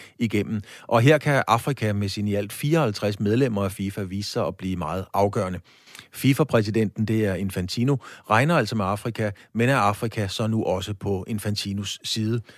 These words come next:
Og det kan jeg jo så meget passende spørge dig om, Buster Emil Kirchner. Du studerer religionsvidenskab, du er freelance fodboldjournalist, og nok så vigtigt, så har du et stort kendskab til Afrika, og ikke mindst afrikansk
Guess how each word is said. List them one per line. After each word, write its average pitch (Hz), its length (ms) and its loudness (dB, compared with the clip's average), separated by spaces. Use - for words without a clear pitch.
Og 110 100 -6
det 180 100 4
kan 202 60 4
jeg 170 40 8
jo 127 60 6
så 135 100 -2
meget 120 200 2
passende 120 280 0
spørge 90 320 -4
dig 175 240 4
om, 139 220 0
Buster 131 280 0
Emil 113 320 0
Kirchner. 170 440 2
Du 131 120 2
studerer 110 520 4
religionsvidenskab, 147 1000 4
du 101 60 -2
er 92 40 -2
freelance 147 500 4
fodboldjournalist, 127 920 4
og 113 220 2
nok 120 180 4
så 147 100 0
vigtigt, 120 300 -2
så 120 80 0
har 123 140 4
du 120 140 2
et 104 100 0
stort - 320 2
kendskab 117 420 -2
til - 80 -4
Afrika, 107 460 -2
og 98 60 0
ikke 101 140 -4
mindst 98 200 -6
afrikansk 101 500 -6